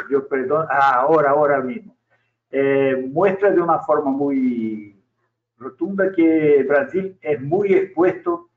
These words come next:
a la hidroelectricidad, ¿no? La hidroelectricidad responde por setenta por ciento de la, de, de la demanda de Brasil.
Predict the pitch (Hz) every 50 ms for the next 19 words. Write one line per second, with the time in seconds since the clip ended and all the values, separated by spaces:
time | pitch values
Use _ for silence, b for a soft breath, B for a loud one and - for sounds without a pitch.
0 | _ _ _ _ _ - 135 139 143 143 143 143 143 143 139 139 - - 151 151
1 | 151 147 139 139 139 131 127 131 127 - - 131 113 117 120 107 92 - 104 120
2 | 135 - _ _ _ _ _ _ _ _ - 120 123 127 139 135 139 135 - -
3 | 131 120 143 151 160 160 147 - - _ - 143 151 147 143 131 - - 135 131
4 | 127 113 - - - 123 - - 151 160 151 151 139 - 131 123 127 - - 135
5 | 131 127 113 123 - _ _ _ _ _ _ _ _ _ _ - 117 117 117 117
6 | 113 113 113 110 110 110 107 104 104 101 98 98 110 110 104 101 _ _ _ 107
7 | 110 113 117 117 110 107 104 104 104 98 101 113 113 127 131 127 123 - - -
8 | - _ _ - 101 101 104 101 - _ 139 131 120 - -